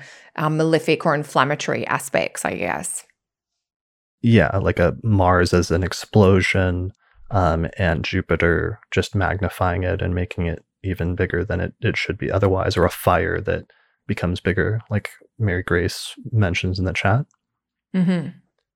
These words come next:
Speaker 2: Okay, so, um, there were some weird things that happened with that. There was, like, a video on social media of, like, a bride who was getting wedding photos taken, and then the explosion happens, and that was really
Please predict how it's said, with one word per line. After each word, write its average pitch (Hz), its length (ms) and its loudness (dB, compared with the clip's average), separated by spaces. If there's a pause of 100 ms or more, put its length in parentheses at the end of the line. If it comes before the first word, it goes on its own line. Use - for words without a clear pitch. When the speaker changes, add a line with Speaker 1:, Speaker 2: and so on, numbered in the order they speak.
(1040)
Speaker 2:
Okay, - 240 2 (140)
so, 104 520 6
um, 101 340 4 (200)
there 120 80 6
were 127 60 8
some 123 160 6
weird 110 120 8
things 104 160 2
that - 100 -2
happened 117 240 4
with 107 100 4
that. 104 160 4
There 98 80 4
was, 90 100 0
like, 95 120 0
a 92 40 0
video 92 280 4
on 90 100 2
social 95 280 0
media 90 200 0
of, - 60 -2
like, 90 100 0
a 85 60 4
bride 92 420 4
who 95 40 -4
was 90 120 -2
getting 87 340 -2
wedding 107 360 4
photos 98 380 4
taken, 92 540 2
and 90 140 -2
then 90 80 -2
the 90 60 -2
explosion 92 540 2
happens, 90 600 -2
and 90 140 -4
that 85 100 -2
was 92 160 -4
really 90 320 -2